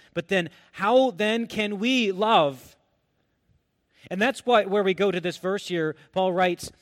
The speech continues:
"The aim of our charge is love that will come from where? It will issue, if it comes at all, from a pure heart and a good conscience and a sincere faith."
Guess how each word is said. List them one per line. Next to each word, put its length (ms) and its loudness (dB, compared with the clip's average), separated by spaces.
"The 160 -4
aim 160 0
of 120 -2
our 120 4
charge 420 2
is 240 -4
love 400 2
that 180 2
will 140 0
come 300 0
from 260 0
where? 520 4
It 140 -4
will 200 0
issue, 540 -2
if 220 -2
it 120 -4
comes 380 -4
at 160 -4
all, 500 0
from 520 -2
a 260 -4
pure 460 0
heart 440 2
and 140 -6
a 60 -6
good 320 -6
conscience 640 -6
and 140 -8
a 60 -6
sincere 560 -4
faith." 600 -8